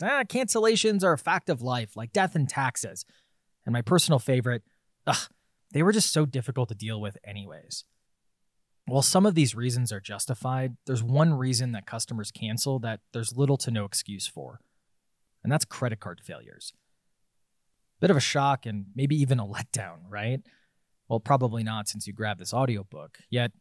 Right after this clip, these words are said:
credit cards are mechanical devices that are subject to failure and account for twenty to forty percent of your cancellations. And this is consistent across the world of B two B SaaS, consumer subscriptions,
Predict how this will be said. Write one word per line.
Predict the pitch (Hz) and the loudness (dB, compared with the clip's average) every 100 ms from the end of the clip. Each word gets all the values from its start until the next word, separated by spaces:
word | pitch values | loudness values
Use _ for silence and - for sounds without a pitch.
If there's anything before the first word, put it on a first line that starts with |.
| _ | _
credit | - 202 - | -2 0 0
cards | 208 180 143 - - | 0 0 0 -2 -2
are | 131 127 - | 0 0 -4
mechanical | 123 - 170 185 - 131 | -8 -2 2 2 2 -2
devices | 113 104 107 - 101 98 | -4 -4 -4 -6 -8 -8
that | 107 | -8
are | 104 | -4
subject | - 143 127 131 | 0 0 0 -2
to | 107 | -6
failure | - 107 95 85 65 _ - | -10 -8 -8 -12 -20 _ -10
and | 127 | -8
account | 117 - 156 | -4 -2 -2
for | 135 143 | -2 -8
twenty | - - 151 - 185 | -8 -2 -2 0 -4
to | 156 151 | -4 -4
forty | - - 123 135 143 | -4 -6 0 2 2
percent | - 117 - 113 110 | -2 -4 -2 -2 -4
of | - | -6
your | 104 | -14
cancellations. | 98 117 107 - 95 101 - 87 - - _ _ - | -10 -6 -4 -4 -6 -10 -12 -14 -18 -18 _ _ 2
And | 143 | 4
this | 190 | 6
is | 233 | 4
consistent | - 147 - 143 147 131 | 2 2 2 0 0 -4
across | 117 127 117 | -4 -2 -2
the | 123 | -2
world | 117 123 110 | -4 -4 -6
of | 98 | -8
B | 113 | -10
two | |
B | 104 101 | -8 -4
SaaS, | - 143 160 156 - | 2 4 6 4 -2
consumer | - 104 156 165 | -4 0 4 4
subscriptions, | 143 135 - 139 151 135 127 | 4 0 -2 -2 2 2 2